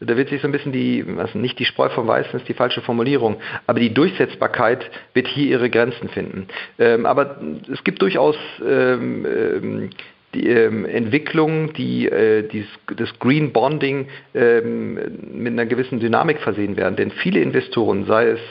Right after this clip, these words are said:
Sovereign Wealth Funds, sei es äh, gerade gro-, große Fa-,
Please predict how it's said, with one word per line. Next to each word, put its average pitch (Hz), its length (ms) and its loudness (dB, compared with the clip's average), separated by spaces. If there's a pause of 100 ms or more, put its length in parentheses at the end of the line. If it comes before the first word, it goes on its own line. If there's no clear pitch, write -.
Sovereign 110 260 0
Wealth 104 300 2
Funds, 90 300 -4
sei 110 220 4
es 113 80 -2 (520)
äh, 107 320 4 (240)
gerade 117 260 2
gro-, - 220 -6
große 113 320 -2
Fa-, - 200 -4